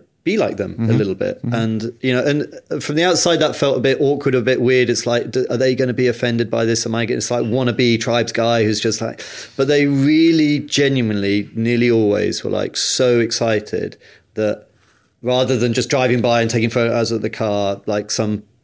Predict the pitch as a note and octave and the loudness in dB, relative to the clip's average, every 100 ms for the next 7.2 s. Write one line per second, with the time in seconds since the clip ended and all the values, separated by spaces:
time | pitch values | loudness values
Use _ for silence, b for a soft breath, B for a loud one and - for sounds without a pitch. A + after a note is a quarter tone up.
0 | - G#2+ F#2 _ - A2 A2 G#2 G2+ - | -10 -10 -10 _ -8 -6 -4 -4 -6 -6
1 | G#2+ G2+ G2+ G#2+ G2+ - - G#2+ G#2+ - | -4 -4 -6 -6 -6 -6 -4 -4 -6 -10
2 | G2 A2 G2 G2 G2+ G2 - - - G#2+ | -10 -10 -10 -12 -10 -10 -12 -12 -4 -4
3 | - - G2+ G2 - G2 - G2 B B | -6 -10 -8 -8 -8 -10 -10 -10 B B
4 | B B B A#2 A2+ A#2 A2+ B2+ A#2+ A2+ | B B B -6 -2 -2 0 0 2 2
5 | A2 A2 G#2 - A2 B2 A#2+ G#2+ - G#2 | 2 0 -2 -4 -2 0 0 -2 -2 -2
6 | G#2 F#2+ F#2+ G#2+ G2 G2 G2+ G2 G2 - | 0 -2 -6 -6 -6 -8 -8 -8 -10 -14
7 | - F#2+ | -14 -20